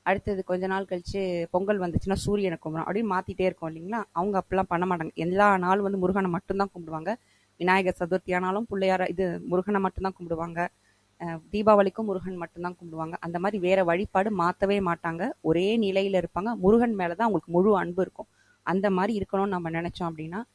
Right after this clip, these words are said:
இந்த பாட்டை சொல்ல சொல்ல சொல்ல மனம் வந்து ஒருமுகப்பட்டு முருகன் ஓ-, முருகன் கிட்ட மட்டுமே இருக்கும். முருகன் கோயிலுக்கு போகணும்னு தான் நினைப்போம், மத்த கோயிலுக்கு நம்மளுக்கு போக,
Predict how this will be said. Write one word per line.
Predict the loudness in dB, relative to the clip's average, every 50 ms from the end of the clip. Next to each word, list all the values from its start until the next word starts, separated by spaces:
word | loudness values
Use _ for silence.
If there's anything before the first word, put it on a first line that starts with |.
| _ _ _ _ -6
இந்த | -4 -4 -2 0
பாட்டை | 0 0 0 0 -4
சொல்ல | -6 -4 -2 0 2 2 2
சொல்ல | 2 0 -2 -2 2 4 4
சொல்ல | 4 2 0 -6 -4 -6 -6 -6 -8 _ _ _ _ _ -2
மனம் | -2 0 0 0 0 -2
வந்து | -4 -4 -4 -2 0
ஒருமுகப்பட்டு | 2 4 4 4 4 2 0 0 -4 -2 -2 -4 -4 _ -4 -4 -4 -2
முருகன் | 0 0 0 2 2 0 0 2
ஓ-, | 2 0 0 -2
முருகன் | -2 -2 -2 0 -2 -2 -4 -4
கிட்ட | -6 -6 -4
மட்டுமே | -4 -4 -4 _ -4 -4 -2 -2 -2
இருக்கும். | -2 -4 -6 _ -6 -4 -4 -6 _ _
முருகன் | -4 -2 -2 -2 -2 -2 0
கோயிலுக்கு | 0 0 -2 -4 -4 0
போகணும்னு | 2 2 2 2 0 -2 -4
தான் | -6 -6
நினைப்போம், | -8 -12 -12 -10 -8 -6
மத்த | -6 -6 _ -6 -6
கோயிலுக்கு | -4 -4 -4 -4 -4 -6 -8
நம்மளுக்கு | -8 -8 -6 -4 0
போக, | 2 2 2 2 0 -2